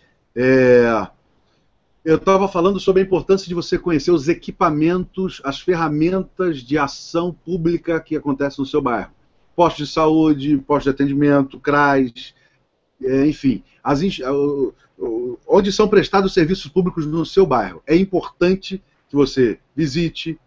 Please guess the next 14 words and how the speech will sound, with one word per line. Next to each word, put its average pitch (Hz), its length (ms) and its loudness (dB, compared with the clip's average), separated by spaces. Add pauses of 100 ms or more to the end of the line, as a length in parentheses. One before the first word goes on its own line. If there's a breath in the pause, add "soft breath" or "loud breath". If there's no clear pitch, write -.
(340)
conheça, 156 640 2 (280)
conheça 156 280 2
quem 139 220 0
são 139 140 -2
os 123 80 0
administradores, 131 720 0
quem 165 100 -4
é 147 60 2
o 135 40 2
chefe 135 280 -4
do 127 80 -2
posto 120 320 -8
de - 40 -18
saúde, 123 520 0